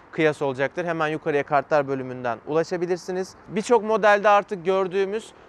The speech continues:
dokuz yüz altmış F P S video, yani süper slow motion özelliği bu telefonda da var. Şöyle bir eleştiri yapacağım bu konuda da. Biliyorsunuz önce Sony yapmıştı.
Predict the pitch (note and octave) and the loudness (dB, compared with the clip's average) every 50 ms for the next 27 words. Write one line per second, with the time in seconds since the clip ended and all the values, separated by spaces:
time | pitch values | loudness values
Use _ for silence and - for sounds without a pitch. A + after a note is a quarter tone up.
0 | - - E3+ F#3 F3+ - G3+ F3+ F3 G#3 G3 G3 - G#3 - - - G3 F3+ - | -10 -2 -2 -2 0 0 -2 2 4 4 4 4 2 -4 -8 -4 -4 -4 -4 -4
1 | - - F#3 F3+ G3 G3 - - - - - D3 E3+ G3+ G3 E3+ F3+ F3 E3+ E3+ | -4 -2 -2 -2 -2 -4 -8 -14 -20 -20 -12 -8 -6 -6 -4 -2 2 4 4 4
2 | F#3+ - - E3+ F3 D#3 D3+ D3+ - - G3+ F3 G3+ F#3 F3+ F3 - - F3+ F3+ | 2 2 0 0 2 2 2 -2 -6 -10 -6 0 2 2 2 2 0 -4 -4 -4
3 | F3 E3+ E3+ E3+ E3+ - F#3+ F#3 F#3 E3+ D3+ E3 D#3+ D3+ D#3+ F3+ F#3+ E3 F3+ - | -4 -4 -6 -8 -8 -8 -8 -8 -6 -2 0 0 0 0 0 -2 -4 -6 -4 -4
4 | G3 F#3 F3+ F3 - F#3 F3 F3+ F3+ F#3+ E3+ F3+ F3+ F3+ F#3 G#3 - - - - | -2 -2 -2 -2 -2 -4 -4 -4 -4 -2 0 2 4 4 4 2 0 -6 -20 -20
5 | - - - - - - A#3 A#3 A#3+ A#3+ A3+ A3 A3+ G#3+ G#3 G3 - - F#3+ F3+ | -20 -20 -20 -12 0 2 4 6 6 6 6 6 4 4 2 0 -2 -4 -2 0
6 | F#3+ F#3+ - F3+ E3+ F#3 F3 F3 E3+ E3+ - F3+ F3 E3+ E3 D#3+ E3 D#3 F3+ G#3+ | 0 0 -2 -2 -2 -2 -2 -2 -4 -6 -4 -4 -4 -4 -4 -4 -2 0 0 0
7 | A3+ - - - - - - F#3 F#3 G#3 A3 G#3 - G#3+ G3+ F3 E3+ G3 G3+ G3+ | 0 -2 -10 -20 -20 -8 -4 0 4 4 4 4 4 0 -4 -2 -2 -2 0 0
8 | F#3 G3 - - G3 G3+ G#3 G#3+ G3+ G3 - G#3 G3 - - - G#3 G#3 G#3 | -2 -4 -4 -4 -2 0 4 4 4 4 2 -4 -12 -10 -6 -4 -4 -4 -4